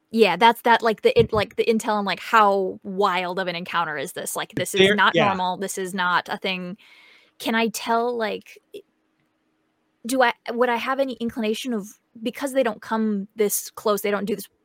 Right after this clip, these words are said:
Speaker 1: any inclination of why? Like,
Speaker 2: Mm.
Speaker 1: for what reason?
Speaker 2: No.
Speaker 1: Are they
Speaker 2: There's
Speaker 1: looking for supplies? Like, they, this is, they just, this, I just wouldn't know.
Speaker 2: What you would know about the Silverbacks is, above all things, they l-, choose to live as though they were predatory creatures of the Cretaceous era.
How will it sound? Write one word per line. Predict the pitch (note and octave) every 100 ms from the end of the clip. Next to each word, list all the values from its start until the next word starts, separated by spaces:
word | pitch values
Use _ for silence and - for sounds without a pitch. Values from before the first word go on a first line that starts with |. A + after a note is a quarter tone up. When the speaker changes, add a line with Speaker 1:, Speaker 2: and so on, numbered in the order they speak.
| -
Speaker 1:
any | A#3
inclination | B3+ A#3 A3+ -
of | F#3+
why? | E3 E3 D#3 E3+ B3+ F4+ G4+ _ _ -
Like, | G#3 -
Speaker 2:
Mm. | G3
Speaker 1:
for | - A3+
what | G#3+ - F#3+
reason? | G3+ A3 C#4+ D#4
Speaker 2:
No. | A2+ G3+ F#3+ F#3
Speaker 1:
Are | A3
they | G#3
Speaker 2:
There's | G#3
Speaker 1:
looking | A3 A#3+
for | G#3+
supplies? | G#3 G3 - A3+ C#4+ C4+
Like, | G#3
they, | G3 F#3+
this | G3+ G3+
is, | G3
they | G#3+
just, | G#3 G#3 G#3+
this, | - G3+ -
I | G3
just | G3
wouldn't | F#3 F3+
know. | F3 D3+ G#3 _ _
Speaker 2:
What | E3+ F3
you | F3
would | F3+
know | D#3+ D3+
about | C#3+
the | -
Silverbacks | - C3+ C3+ C3 C3 C3
is, | A#2 -
above | D3 C#3 C3+
all | C#3+ C3+ C#3
things, | - C3 C3 D#3+ - -
they | B2 G#2+ C3 C3 C3+ A2 A#2+
l-, | A#2 A#2
choose | - - D3 D3 -
to | - C3
live | A2 A#2 B2 B2+ B2 A2+
as | A2 G#2+
though | G#2 A#2
they | G#2+ G#2+
were | G#2+
predatory | - G#2+ G#2 - G#2 G2+
creatures | F#2 B2+ G#2+ G#2 F#2+
of | G2
the | G2
Cretaceous | A2 - F2+ - -
era. | E2 -